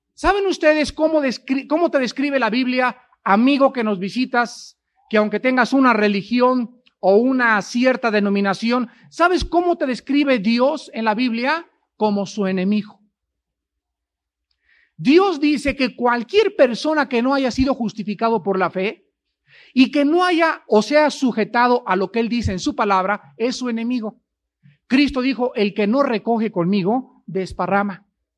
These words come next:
Una vez llegaron los discípulos y le dijeron a Cristo, "Oye, Señor, ahí anda un grupo que andan sacando quién sabe qué tantas cosas y andan predicando tu nombre y andan trayendo fuego del cielo.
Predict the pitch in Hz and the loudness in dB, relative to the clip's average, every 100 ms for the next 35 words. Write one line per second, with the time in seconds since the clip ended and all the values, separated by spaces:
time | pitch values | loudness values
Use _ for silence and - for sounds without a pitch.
0 | _ _ _ 208 226 220 214 220 220 208 | _ _ _ 2 4 4 4 4 2 0
1 | 190 240 240 214 214 196 196 214 208 233 | 0 -4 -2 -2 -2 -4 -2 -2 -2 -4
2 | 233 226 175 _ - _ _ 233 311 311 | -4 -6 -8 _ -20 _ _ 4 4 2
3 | 269 269 285 285 277 269 262 226 302 294 | 0 0 2 4 2 2 0 4 4 4
4 | 269 294 339 _ _ _ _ _ - 277 | 4 0 0 _ _ _ _ _ -2 2
5 | 285 294 269 294 302 - - - 240 226 | 2 2 2 2 -2 -16 -20 -4 -4 0
6 | 269 269 269 277 262 262 254 254 254 233 | 0 0 0 -2 0 -2 -2 -4 -2 -4
7 | - 294 262 254 294 - _ _ 226 269 | 0 0 0 -2 -6 -8 _ _ 0 0
8 | 262 254 254 226 202 254 240 233 226 277 | 0 -2 -2 -4 -2 -2 -2 -2 0 0
9 | 254 254 247 220 233 240 226 214 214 226 | 0 -2 -4 -4 -2 -2 -4 -4 -4 -4
10 | 214 220 220 208 196 - 190 156 139 | -4 -2 -2 -2 -4 -4 -6 -6 -8